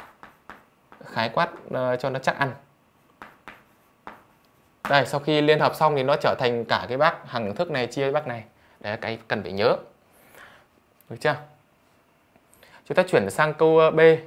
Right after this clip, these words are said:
Hai cái căn liền, hai cái căn thì chúng ta liên hợp cả tử lẫn mẫu. Liên hợp của tử thì ta kéo xuống mẫu, liên hợp của mẫu ta lại kéo lên tử. <laughs> Bài này vui nhỉ? Như vậy, nào, liên hợp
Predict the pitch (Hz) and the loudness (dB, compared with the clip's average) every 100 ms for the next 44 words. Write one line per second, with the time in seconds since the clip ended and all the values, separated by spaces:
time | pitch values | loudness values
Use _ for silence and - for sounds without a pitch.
0 | - _ _ _ _ _ - 160 180 185 | -14 _ _ _ _ _ 2 4 4 6
1 | 190 180 147 135 117 156 165 170 160 139 | 6 6 6 6 6 6 8 6 6 4
2 | 160 165 175 165 147 120 110 120 117 151 | 4 6 6 6 4 4 2 2 2 6
3 | 165 208 202 - _ _ _ _ _ - | 8 8 4 -8 _ _ _ _ _ -20
4 | - - 156 202 214 185 - 131 147 123 | -20 -6 6 8 10 8 6 6 8 8
5 | 95 117 117 147 143 - - 120 156 151 | 4 -2 -2 -4 -6 -6 0 2 2 2
6 | 165 202 202 - _ _ - 196 220 175 | 2 2 -2 -12 _ _ 0 4 4 4
7 | 143 185 220 226 185 - 156 202 254 - | 2 4 2 0 -6 2 6 6 6 6
8 | 135 - - - _ _ _ _ - - | 6 4 -10 -18 _ _ _ _ -20 -6
9 | 135 123 123 151 143 123 - _ _ _ | -4 -2 0 0 0 -2 -6 _ _ _
10 | - - - 170 170 - - - _ _ | -20 -14 0 6 8 8 0 -20 _ _
11 | _ _ _ - 151 131 - - - - | _ _ _ 4 4 4 0 -20 -20 -20
12 | - - _ 170 240 254 220 185 | -20 -20 _ 6 8 10 10 10